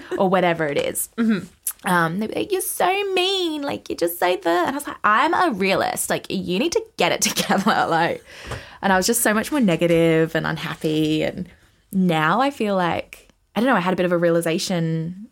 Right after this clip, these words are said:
Speaker 2: at, like, eighteen that I was like, "Oh, I'm my own bad mood," <laughs> you know? Like,
Speaker 1: Okay.
Speaker 2: the reason I'm upset is because I wake up every day and make that choice, you know?
Speaker 1: Yeah.
Speaker 2: Like, I was like, "Everything's shit." Like, I'd stub my toe and then I would let that ruin my entire day and
Speaker 1: Mm-hmm.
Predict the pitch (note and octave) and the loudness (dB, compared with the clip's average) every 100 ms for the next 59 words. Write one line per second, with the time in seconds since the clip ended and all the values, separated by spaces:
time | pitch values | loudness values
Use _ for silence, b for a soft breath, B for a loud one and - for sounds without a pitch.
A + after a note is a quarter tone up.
0 | - E3+ - D#3+ - E3+ E3+ F3+ F3 E3+ | -6 -4 -4 -6 -4 -4 -2 -2 0 0
1 | E3+ F#3 F#3+ - - D#4 C#4+ F3 - _ | -2 -4 -8 -12 -4 0 2 0 -4 _
2 | _ _ _ _ G3 G3 A#3 C#4+ C4 G#3 | _ _ _ _ 0 2 4 4 4 2
3 | E3+ F#3+ F#3+ F#3 F#3 G3+ G3+ F#3+ G3+ G3+ | 0 -2 2 4 4 2 2 0 2 2
4 | C#4+ C#4 E3 C#3 F#3 - E3 B3+ A3 D#4 | 2 2 0 -2 -2 0 2 2 2 2
5 | - C4 E4+ C#4 B3 G3+ F3 E3 F3 G3+ | 2 2 2 0 0 0 0 -2 -10 -18
6 | _ G3+ G#3+ G#3 A3 A#3+ A#3+ A#3 A3+ - | _ -2 0 2 2 2 2 2 0 -2
7 | - C4 A3+ G3 G3 G3 F#3+ F#3+ G3 G3 | 0 0 0 -4 -4 -2 0 2 2 0
8 | G3 - G3 F#3 F#3 G3 - - _ _ | -4 -6 -4 -4 -2 -4 -4 -16 _ _
9 | _ _ - F#3+ G3+ G3 G3 G3 G#3 G#3+ | _ _ -6 -2 0 2 2 0 0 -2
10 | - B3 - - - F#3+ G3 G3 E4+ F#3+ | 0 -2 -2 -2 -2 0 2 2 0 0
11 | F3+ F3+ F#3 G3+ _ B B B A#3 G3 | 0 -2 -2 -6 _ B B B 0 0
12 | F3+ E3+ - F3+ - _ - - G#2+ - | -2 -2 0 -2 -2 _ -10 -6 -6 -4
13 | F#3 F3 - F#3 F3+ E3+ - E3+ D#3+ D#3+ | -4 -2 -2 -2 0 -2 0 0 2 0
14 | D#3+ D#3+ D#3+ - D#3+ E3+ E3 E3 D#3+ D#3+ | 0 0 -2 -2 -2 0 0 0 -2 -4
15 | E3 D#3+ D#3 D#3+ D3+ - - - F3+ E3+ | -4 -2 -2 0 0 -2 -2 -2 0 2